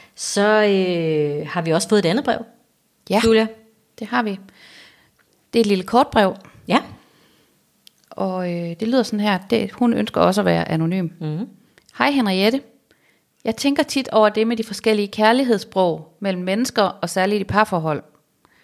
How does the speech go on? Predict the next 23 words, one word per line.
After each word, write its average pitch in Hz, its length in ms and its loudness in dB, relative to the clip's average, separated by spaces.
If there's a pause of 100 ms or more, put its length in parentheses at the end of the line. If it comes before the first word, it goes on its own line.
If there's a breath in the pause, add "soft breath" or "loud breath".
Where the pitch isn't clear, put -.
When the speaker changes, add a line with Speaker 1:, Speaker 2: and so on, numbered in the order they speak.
(400 soft breath)
Speaker 2:
Jeg 226 160 4
kan 247 140 -12
gøre 220 220 4
ting, 226 380 0 (380 soft breath)
som 196 220 -4
for 196 120 -2
min 190 200 -2
mand 220 220 2
synes 208 440 -4 (120)
usynlige, 175 640 0 (500 soft breath)
mens 214 260 -6
min 185 140 -4
mand 226 200 2
gør 190 120 4
en 180 100 -2
masse 190 260 -2
ting, 185 400 -6
som 190 200 -4
jeg 214 180 4
ikke 175 120 0
opfatter 156 320 -2
som 160 140 -8
kærlighed. 160 460 -6